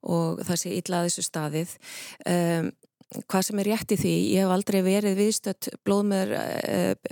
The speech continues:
töku blóðs hjá hryssum, en það sem við sjáum þarna gerðist.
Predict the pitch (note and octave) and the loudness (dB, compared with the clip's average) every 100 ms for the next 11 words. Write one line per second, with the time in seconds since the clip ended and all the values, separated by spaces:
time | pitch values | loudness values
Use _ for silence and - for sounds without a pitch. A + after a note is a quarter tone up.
0 | - - G3+ - F#3+ E3+ - F#3 F3 G3+ | -4 0 0 0 0 0 0 0 2 0
1 | - - G3 F#3 F3+ F#3+ - F#3 - F3 | -2 -6 -8 -4 -4 -4 -4 -2 -2 -2
2 | G#3 B3 - - - - - - - - | -4 -6 -14 -16 -12 -12 -10 -12 -14 -4
3 | - F#3+ F#3 G3+ G3+ G#3+ G3+ A3 G#3+ A3 | 0 2 2 2 2 0 0 2 4 4
4 | G3 F#3 F3 F#3 F3 - D#3+ - - | 4 2 0 2 2 0 -2 -2 -4